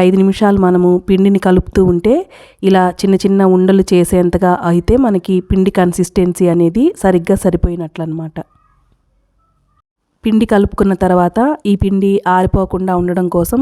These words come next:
దీని మీద ఏదైనా తడి కాటన్ క్లాత్ని వేసుకోవాలి. ఒక పది నిమిషాల పాటు ఈ పిండిని నాననివ్వాలి. ఒక పది నిమిషాల తర్వాత మనము ఈ పిండిలో నుంచి కొంచెం కొంచెం పిండిని తీసుకొని గారెలకి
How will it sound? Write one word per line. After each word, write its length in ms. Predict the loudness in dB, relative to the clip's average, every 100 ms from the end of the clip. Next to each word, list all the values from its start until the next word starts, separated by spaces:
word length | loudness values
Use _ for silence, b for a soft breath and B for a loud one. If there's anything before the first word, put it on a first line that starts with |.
| -2 -2
దీని 180 | 0 2
మీద 160 | 0 0 0 0 0
ఏదైనా 340 | 0 0 0 -2 -2 0
తడి 180 | 0 0
కాటన్ 340 | 0 -2 -2 -2
క్లాత్ని 400 | -2 -2 -2 0 0
వేసుకోవాలి. 600 | -2 -4 -4 -4 -4 -8 -12 _ _ _ _ _ _ _ _ _ _ _ _ _ _ _ -6 -4
ఒక 120 | -2 -2
పది 140 | -2 -2
నిమిషాల 340 | -2 -2 -2 0
పాటు 240 | -2 0 0 0 -2
ఈ 20 | 0
పిండిని 380 | 0 2 2 0 -2 -2 0
నాననివ్వాలి. 720 | 2 2 0 0 -2 -4 -6 -10 _ _ _ _ _ _ _ _ _ _ _ _ _ _ -6
ఒక 60 | -4 -2
పది 160 | -4 -4
నిమిషాల 320 | -6 -4 -4 -2
తర్వాత 380 | -2 0 -2 -2 -2 -2 b b b -2
మనము 260 | 0 0 -2 -2
ఈ 20 | -2 0
పిండిలో 340 | 0 2 0 0
నుంచి 240 | -2 -2 -4 -4 -4
కొంచెం 260 | -4 -2 0
కొంచెం 260 | -2 0 -2
పిండిని 340 | -2 0 -2 -2
తీసుకొని 500 | -4 -4 -2 0 2 0 B B B -2
గారెలకి 460 | 0 2 0 0